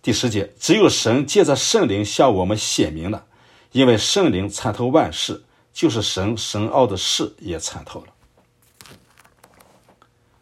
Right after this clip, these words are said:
那么这个神为爱他人所预备的十字架的救恩，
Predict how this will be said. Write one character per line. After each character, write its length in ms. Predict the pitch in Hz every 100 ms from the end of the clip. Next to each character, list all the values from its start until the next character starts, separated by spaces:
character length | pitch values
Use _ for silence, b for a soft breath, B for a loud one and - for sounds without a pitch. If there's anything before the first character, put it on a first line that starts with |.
| _
那 100 | 127
么 120 | 117
这 160 | 156 123
个 160 | 104 B B B
神 520 | - - - - 104 113
为 200 | 135 120
爱 200 | - 143
他 220 | 104 123 117
人 160 | 101
所 180 | 101 110
预 260 | 117 165 123
备 160 | 117
的 100 | 101
十 240 | 95 - 104
字 160 | 123
架 160 | 123 135
的 100 | 110
救 240 | - 127
恩， 240 | 92 113